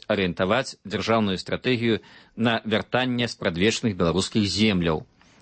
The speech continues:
Важнейшых задачаў, чым гэта, у беларускага генералітэту быць не павінна. Толькі свабодны доступ да блакітных водаў Балтыкі верне нам былыя магутнасць і веліч. Хто здолее ажыццявіць гэту задуму,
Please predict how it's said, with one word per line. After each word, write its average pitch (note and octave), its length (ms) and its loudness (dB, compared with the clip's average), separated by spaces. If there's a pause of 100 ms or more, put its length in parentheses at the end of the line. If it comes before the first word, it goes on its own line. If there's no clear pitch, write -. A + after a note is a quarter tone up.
(200)
Важнейшых A2+ 520 2
задачаў, G2 460 0
чым F#2 160 -6
гэта, C3 240 -2
у F#2 80 -2
беларускага F#2+ 500 2
генералітэту F#2+ 640 0
быць G#2+ 220 -2
не G#2 80 2
павінна. G2 580 2 (440)
Толькі G#2+ 280 0
свабодны G#2 480 0
доступ G#2 320 0
да F2+ 160 0
блакітных G2 500 -2
водаў F2 300 0
Балтыкі A2 540 -4 (480)
верне A#2+ 340 2
нам G2+ 240 0
былыя G2+ 480 2
магутнасць G#2 760 -4
і G#2+ 100 0
веліч. G2+ 560 0 (360)
Хто A2+ 280 0
здолее F#2+ 340 2
ажыццявіць G2 680 -2
гэту F#2+ 180 0
задуму, E2+ 460 2